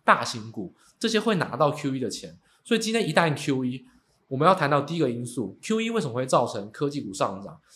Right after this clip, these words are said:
因为Q E是对于大型股、科技股、高估值股有利。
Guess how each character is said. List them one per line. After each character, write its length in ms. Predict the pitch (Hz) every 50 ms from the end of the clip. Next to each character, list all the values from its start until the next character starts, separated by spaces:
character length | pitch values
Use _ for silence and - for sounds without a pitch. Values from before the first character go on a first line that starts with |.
| - _ -
因 140 | 180 196
为 140 | 208 202 165
Q 240 | - - 180 165 165
E 60 | 170
是 120 | 170 165 165
对 240 | 165 - 208 175
于 240 | 135 120 117 117 - - - _ _ _
大 160 | - 196 156
型 260 | 131 - 127 120 127
股、 180 | 123 127 101 -
科 220 | - - - 175
技 200 | 170 175 190 151
股、 240 | - - - - - -
高 340 | - 196 190 202 202 202 -
估 220 | - 202 202 202 202
值 260 | 196 - 107 113 120
股 240 | - - 101 - - - _ _ -
有 200 | 120 110 98 101
利。 380 | 120 165 165 - - - -